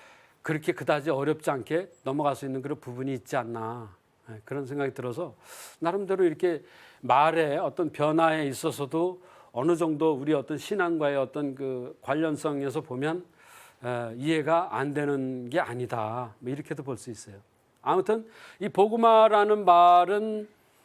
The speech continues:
에, 새로운 복음화 나오기 이전이니까 이 차 바티칸 공회 이후서부터 이제 이 말을 쓰기 시작하고요. 그리고 또 이 차 바티칸 공회 문헌에도 이 말이 들어가 있습니다. 그러니까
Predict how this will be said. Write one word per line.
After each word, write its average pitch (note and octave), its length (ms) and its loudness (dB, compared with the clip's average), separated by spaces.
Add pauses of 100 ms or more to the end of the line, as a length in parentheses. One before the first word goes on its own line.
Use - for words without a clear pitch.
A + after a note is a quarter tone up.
(400)
에, D3 200 -2
새로운 A3+ 400 4
복음화 F#3+ 300 4
나오기 E3 420 2
이전이니까 D#3+ 640 2
이 D#3 180 -2
차 E3+ 140 0
바티칸 E3 340 0
공회 D#3 400 2
이후서부터 D#3+ 1400 0
이제 A#2+ 280 -6 (400)
이 D#3+ 140 2
말을 D3+ 240 2
쓰기 G3+ 260 -6
시작하고요. E3 680 -4 (500)
그리고 E3+ 240 0
또 F3 320 2
이 E3+ 80 -4
차 G3+ 100 2
바티칸 G3 240 0
공회 F#3 360 2
문헌에도 G3+ 1080 2
이 F#3+ 200 -2
말이 F3 400 2
들어가 C#3+ 500 0 (160)
있습니다. C3+ 540 -6
그러니까 B2 300 -2